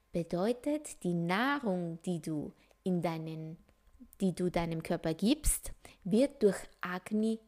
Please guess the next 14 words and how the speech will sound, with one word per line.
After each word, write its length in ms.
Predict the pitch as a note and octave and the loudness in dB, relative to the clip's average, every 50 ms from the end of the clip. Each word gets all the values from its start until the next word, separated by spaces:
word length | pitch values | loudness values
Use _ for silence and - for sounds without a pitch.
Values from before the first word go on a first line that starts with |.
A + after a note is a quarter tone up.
| _ _ _ | _ _ _
umgewandelt 1080 | A3 A3+ A3+ A#3 A3 A3 G#3 F3 - - D3+ C3+ C3 A#2+ - - - - _ - - - - - - - - - _ _ - | 4 4 6 4 4 2 0 0 -2 -4 -8 -10 -10 -12 -12 -14 -16 -16 _ -20 -20 -20 -20 -20 -20 -20 -20 -20 _ _ 2
in 360 | G3 F#3 F3+ E3+ E3 D#3+ E3 - _ _ _ _ _ _ _ _ _ _ _ _ - | 4 6 6 4 2 0 -4 -8 _ _ _ _ _ _ _ _ _ _ _ _ 0
neues 520 | F3+ F3 F3+ F3 E3+ E3 D#3+ D#3 - - | 2 4 4 4 4 2 0 0 -2 -2
Gewebe, 800 | - E3 D#3+ F3 F#3 G#3+ B3 B3+ G#3+ A#3+ A#3+ A#3+ B3 B3 B3 B3 - _ _ _ _ _ | 0 0 2 4 4 4 4 2 2 0 0 0 0 -2 -4 -8 -12 _ _ _ _ _
in 300 | - F#3+ F3 F3 E3+ E3 - _ _ _ - | 0 0 2 0 -2 -4 -8 _ _ _ -6
Energie 720 | F3 E3+ D#3+ D#3+ D#3+ - - G3 G#3+ A#3 B3 C#4 D#4 G4 - - - - - - _ _ | -4 -2 0 -2 -2 0 2 4 4 6 4 4 2 0 -2 -8 -20 -20 -20 -20 _ _
oder 400 | - G3 A3+ B3 C#4 - - - | 2 2 4 4 2 0 0 0
auch 140 | G#3+ G3+ - | 0 0 -2
in 260 | - A3+ A#3 A3 - | -2 -2 -4 -4 -4
Abfallstoffe, 1000 | - F#3 - - - - A3+ A#3 A3+ - - - A3 G#3+ G#3 - - A3+ A#3 A3+ - | -6 -8 -10 -8 -2 0 0 0 0 -2 -4 -2 -2 -2 -2 -2 0 0 0 0 0
die 100 | G#3+ G3+ | -2 -2
später 460 | - - - F3+ F3+ - - G#3+ - | -2 -2 -2 -4 -4 -4 -4 -6 -4
ausgeschieden 720 | - F3+ G3+ G3+ - - F3 - - - F#3 - E3 D#3+ D#3 | -4 -4 -4 -4 -6 -6 -8 -8 -10 -10 -10 -10 -10 -8 -8
werden. 400 | D#3+ D3+ E3+ E3 D3+ D3 - | -6 -6 -6 -8 -8 -10 -12